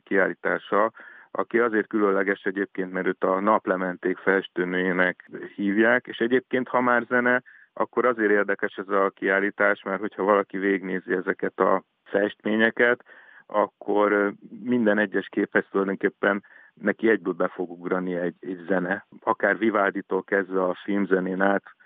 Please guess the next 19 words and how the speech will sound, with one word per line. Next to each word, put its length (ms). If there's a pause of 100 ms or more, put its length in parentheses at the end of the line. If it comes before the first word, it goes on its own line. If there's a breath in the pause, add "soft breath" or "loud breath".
(380 loud breath)
eljuthatunk 640
a 60
K 120 (220)
F 40
T 160
balatoni 480
nyárig, 500
mert 140
ugye 160
elég 180
sok 200
balatoni 520
kép 280
van. 240 (420 loud breath)
Tehát 220
olyan 360 (500)
ez 200
a 80
kiállítás, 840